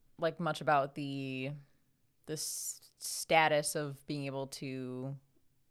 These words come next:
perfect Nomus, but it makes sense how they actually do create them, that it's kind of a, a mimicking of All for One and taking different powers and doing some weird shit with them.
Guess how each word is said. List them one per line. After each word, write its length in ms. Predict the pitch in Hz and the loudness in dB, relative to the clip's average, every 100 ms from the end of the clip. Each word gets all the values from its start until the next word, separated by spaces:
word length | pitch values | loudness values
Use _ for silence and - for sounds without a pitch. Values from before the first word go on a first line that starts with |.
| _ - | _ -18
perfect 540 | - 151 - 139 - - | -14 -6 0 0 0 -6
Nomus, 520 | 190 196 214 240 208 | -2 0 0 0 0
but 140 | 175 160 | 2 2
it 160 | 165 | 2
makes 260 | 165 175 - | 0 -2 0
sense 300 | 180 156 - | 0 0 -4
how 220 | - 147 | 0 0
they 160 | 143 127 | 2 0
actually 360 | 135 - 135 - | 0 -4 -12 -10
do 100 | 143 | -12
create 520 | - 151 117 127 147 | -10 -12 -8 -6 -6
them, 340 | 117 110 127 143 _ _ _ _ - | -8 -8 -8 -12 _ _ _ _ -6
that 140 | 143 | -4
it's 140 | 135 | -4
kind 220 | - 147 143 | -6 -4 -2
of 100 | 135 | 0
a, 160 | 135 | 0
a 80 | 143 | 0
mimicking 640 | 139 135 135 135 135 131 123 | -2 -4 -4 -6 -6 -6 -6
of 460 | 131 131 123 123 - | 0 0 0 -4 -10
All 220 | - 131 | -4 -4
for 180 | 135 139 | -2 -6
One 320 | 127 127 123 | -4 -4 -4
and 160 | 123 127 | -6 -8
taking 320 | 135 127 127 | -8 -8 -8
different 280 | 123 135 120 | -8 -10 -10
powers 680 | - 123 123 123 120 131 120 | -4 -2 -2 -4 -6 -8 -10
and 320 | 117 113 135 _ _ _ _ _ - | -10 -10 -12 _ _ _ _ _ -12
doing 240 | 139 127 127 | -8 -8 -8
some 260 | 135 127 | -8 -8
weird 380 | 131 123 120 117 | -6 -6 -8 -8
shit 240 | - - | -6 -6
with 240 | - 139 - | -4 -8 -4
them. 340 | 123 117 127 | -4 -4 -8